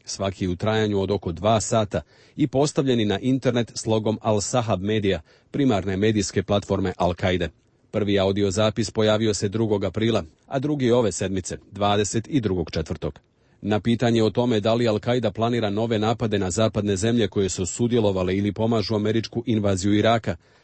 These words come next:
Al-Zawahiri odgovorio potvrdno: „Moj odgovor je da. Mislimo da svaka zemlja koja se pridružila agresiji na muslimane mora biti kažnjena.”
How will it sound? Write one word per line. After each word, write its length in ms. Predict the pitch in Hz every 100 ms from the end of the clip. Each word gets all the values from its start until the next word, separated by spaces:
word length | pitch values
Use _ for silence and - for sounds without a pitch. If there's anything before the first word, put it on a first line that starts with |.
| -
Al-Zawahiri 680 | 156 131 131 117 123 123 123
odgovorio 460 | 113 113 107 110
potvrdno: 500 | - 101 - 98 85 - _ _ -
„Moj 200 | 143 139
odgovor 340 | 135 131 127
je 100 | 127
da. 160 | 110 82 _ _ -
Mislimo 460 | 120 113 113 104
da 120 | 95
svaka 360 | 90 123 120 113
zemlja 300 | 98 117 113
koja 220 | - 98
se 120 | -
pridružila 540 | 92 98 101 120 110 98
agresiji 480 | 92 107 117 - 104
na 80 |
muslimane 600 | 95 98 - 101 117 120
mora 260 | 107 104 107
biti 240 | 101 107
kažnjena.” 460 | 110 101 87 95 82